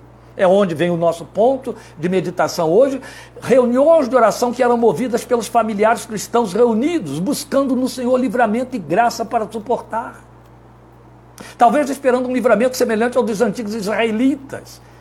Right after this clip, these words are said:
encurralados aí entre Faraó e o Mar Vermelho. As notícias trágicas eram bem frescas. Quantos deles, tendo escapado da perseguição em Jerusalém, devem ter chegado junto aos irmãos em Damasco, descrevendo com cores vivas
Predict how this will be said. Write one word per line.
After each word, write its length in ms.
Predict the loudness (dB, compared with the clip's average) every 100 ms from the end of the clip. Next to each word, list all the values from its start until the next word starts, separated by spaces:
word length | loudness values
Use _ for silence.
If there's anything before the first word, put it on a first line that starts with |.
| -8
encurralados 760 | -4 0 4 6 6 4 2
aí 200 | 2 2
entre 220 | 0 -4
Faraó 500 | -2 2 4 6 4
e 60 | 4
o 20 |
Mar 160 | 0 0
Vermelho. 540 | 0 2 2 2 -2 -16 -20 -20 -20 -20 -20 -20 -20 -20 -2
As 180 | 0 2
notícias 540 | 0 -2 -4 -4 -4
trágicas 720 | -4 0 2 2 -2 -4 -6 -4
eram 220 | 0 2 2
bem 160 | 0
frescas. 720 | -2 -6 -6 -8 -12 -18 -20 -20 -20 -20 -20 -20 -20 -20 -20 -2
Quantos 440 | 2 2 0 -2
deles, 720 | 0 2 4 2 -2 -14 -20 -20 -20 -20 -20 -20 -20 -4
tendo 220 | -2 -2
escapado 460 | 0 0 4 2 2
da 100 | -2
perseguição 680 | -2 -2 -2 -2 -4 -2 -2
em 60 |
Jerusalém, 640 | 0 0 2 2 2 0 -4 -8
devem 300 | 0 2 2
ter 160 | -2 -2
chegado 460 | -2 0 0 0 -4
junto 240 | -4 -2
aos 120 | -2
irmãos 320 | 0 0 0
em 40 | 0
Damasco, 480 | 0 2 0 -2 -4
descrevendo 520 | -6 -6 -4 -4 -4
com 100 | -4
cores 340 | 0 0 -2
vivas 520 | -2 -2 0 0 -2